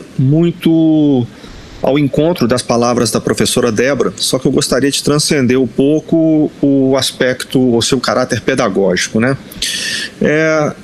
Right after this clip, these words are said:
a tecnologia já tem oferecido inúmeros recursos, recursos, é, extraordinários, é, para o preparo militar de um modo geral, não, não restrito somente à, à questão da educação. A gente,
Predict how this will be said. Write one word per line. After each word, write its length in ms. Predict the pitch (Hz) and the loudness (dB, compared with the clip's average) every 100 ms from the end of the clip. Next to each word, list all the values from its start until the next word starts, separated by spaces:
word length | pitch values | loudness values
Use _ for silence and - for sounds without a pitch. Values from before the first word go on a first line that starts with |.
| - - - - - - - - - | -20 -20 -20 -20 -20 -20 -20 -20 -10
a 60 | 135 | -4
tecnologia 760 | - 170 190 175 120 147 190 139 | -2 0 2 2 2 0 2 2
já 140 | 135 | 0
tem 100 | 151 | 0
oferecido 520 | 143 143 135 - 156 143 | 0 0 0 0 0 2
inúmeros 400 | 135 170 156 - | 2 2 2 0
recursos, 840 | 117 - 165 180 - - - - - - | -2 -2 0 0 0 -2 -2 -6 -4 -2
recursos, 840 | 123 143 135 - 139 117 - - - - - - | 0 0 0 2 2 2 -2 -6 -10 -16 -16 -2
é, 140 | 131 | 0
extraordinários, 1120 | 156 - 151 156 147 139 131 147 120 92 - - - - - - | 0 0 0 2 2 2 2 2 0 0 -4 -10 -18 -20 -6 -2
é, 760 | 127 127 131 127 120 113 107 101 - - - - - | 0 2 2 2 0 0 -2 -4 -12 -20 -20 -20 -6
para 400 | 131 139 143 147 | -2 0 2 0
o 160 | - 139 | 0 -2
preparo 600 | 143 139 - 131 131 190 - | 0 -2 0 0 0 -2 -4
militar 440 | - 127 113 110 113 | 0 0 2 0 0
de 80 | |
um 20 | 113 | 0
modo 200 | 117 110 | 0 0
geral, 300 | 107 98 92 | 0 0 0
não, 480 | 117 131 127 107 95 | 0 0 0 0 0
não 180 | 123 123 | 0 2
restrito 440 | 127 113 120 120 | 0 0 0 -2
somente 600 | - 123 113 120 123 - | 0 0 0 0 0 0
à, 260 | 120 117 104 - - - - | 0 0 -4 -8 -12 -12 -8
à 140 | - 110 | -4 -2
questão 320 | - - 127 | -2 -2 0
da 80 | 120 | 0
educação. 560 | 127 127 110 - 107 | 0 -2 -2 0 0
A 20 | 98 | 0
gente, 240 | 113 - | -2 -4